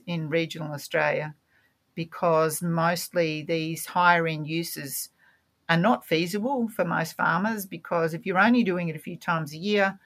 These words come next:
it's a lot of money to have sitting around. And if you only do it every four months, you know, it's like, oh, you've got to start from scratch and remind yourself how to do it again. And then you've got to update the software. Then you find your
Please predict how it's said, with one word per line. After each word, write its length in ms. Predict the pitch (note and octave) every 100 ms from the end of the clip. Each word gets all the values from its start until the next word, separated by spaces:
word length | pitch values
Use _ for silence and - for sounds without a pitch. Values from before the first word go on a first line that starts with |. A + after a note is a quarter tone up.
| _ _
it's 100 | F3
a 40 |
lot 180 | F3 E3+
of 60 |
money 340 | D3 F#3 A3 G3+
to 60 |
have 180 | F#3+ E3
sitting 320 | - F3+ F3
around. 600 | E3+ E3+ E3+ E3 E3+ E3 - _ _ _ _ _ -
And 560 | D#3+ D#3+ D#3+ D#3+ D#3
if 120 | D#3
you 100 | F3+
only 240 | F#3+ G3 E3+
do 240 | D3+ F3
it 80 | E3
every 400 | E3 D#3 D3+ D3+ - _
four 280 | - F#3+ D#3
months, 640 | E3 E3 F3 - - - _ _ _ _ _ _ -
you 140 | F#3
know, 160 | D3+ D3
it's 180 | D3
like, 240 | F#3 F3 F3
oh, 140 | E3+
you've 180 | D#3+ D#3+
got 80 | E3
to 60 | D3
start 320 | - D#3+ -
from 140 | G3+
scratch 460 | A#3 - G#3+ - -
and 100 | D3+
remind 320 | D#3+ E3 E3
yourself 260 | D3 - -
how 120 | D3+
to 80 | C#3
do 260 | C3+ G3+ F#3+
it 80 |
again. 600 | F3+ E3 E3 E3 E3 E3 D#3+
And 160 | D#3
then 80 | D3+
you've 100 | C#3
got 100 | C#3+
to 120 | -
update 280 | - C3 A#3+
the 60 | -
software. 580 | - G3 - F3+ F3
Then 160 | E3 D#3
you 60 | C#3+
find 240 | -
your 100 | C3+